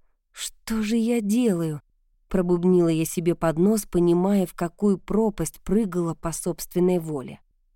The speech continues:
А меня ведь только что вернули к нормальной жизни. Прошли сутки,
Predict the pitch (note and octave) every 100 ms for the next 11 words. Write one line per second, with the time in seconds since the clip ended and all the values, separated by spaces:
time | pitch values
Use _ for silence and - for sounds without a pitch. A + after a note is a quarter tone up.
0 | _ _ E3+ F3 A3+ A#3+ A#3 - A#3+ B3
1 | G#3+ - B3+ A#3+ A3 A3 A3+ A3+ A#3 A3
2 | G#3 G#3 A3 G#3 F3 F#3+ E3 D3+ - _
3 | _ _ A#3 G#3+ B3 B3 G#3+ C#4+ C4 -
4 | E3